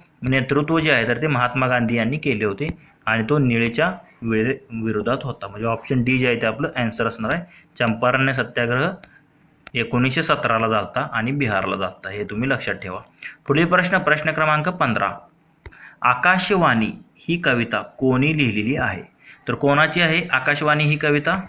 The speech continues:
तर याचे लेखक जे आहेत तर ते रवींद्रनाथ टागोर आहेत, ज्यांनी आकाशवाणी ही कविता लिहिलेली आहे. तर इथे कशामध्ये दिलेलं आहे? तर इथे ऑप्शन डी मध्ये दिले, तुम्ही पाहू शकता. तर रवींद्रनाथ टागोर यांनी आकाशवाणी ही कविता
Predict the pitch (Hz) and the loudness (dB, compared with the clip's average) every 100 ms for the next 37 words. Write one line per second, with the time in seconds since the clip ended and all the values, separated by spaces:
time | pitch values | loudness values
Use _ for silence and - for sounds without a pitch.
0 | - - 139 143 143 139 170 170 156 160 | -12 -2 2 6 4 4 2 2 2 0
1 | 151 160 123 107 131 131 160 147 120 123 | 2 4 4 2 0 0 2 2 2 2
2 | 123 127 156 - 143 101 98 95 98 110 | 2 2 0 2 2 2 0 -2 -6 -2
3 | 120 117 143 185 - - 101 104 143 143 | 0 2 0 -2 -8 -4 -2 0 0 2
4 | 139 131 127 165 175 113 107 151 185 - | 2 2 2 0 0 0 0 -2 -2 -8
5 | - 127 120 107 104 101 117 113 135 135 | -14 -4 0 0 0 -2 -2 0 -2 -2
6 | 120 147 151 147 143 139 135 135 127 170 | 0 0 2 0 0 0 0 -2 -4 -4
7 | - - - - 113 110 - 143 127 127 | -8 -14 -16 -2 0 0 0 2 4 4
8 | 127 120 113 107 117 147 120 107 104 - | 4 2 0 0 -2 0 0 0 -2 -4
9 | 120 117 113 123 135 147 143 131 117 117 | -2 0 2 2 2 2 4 2 4 2
10 | 117 127 143 117 113 110 113 113 117 143 | 0 -2 -4 -4 -4 -2 0 0 -2 -6
11 | - 104 104 165 | -4 -4 -2 -2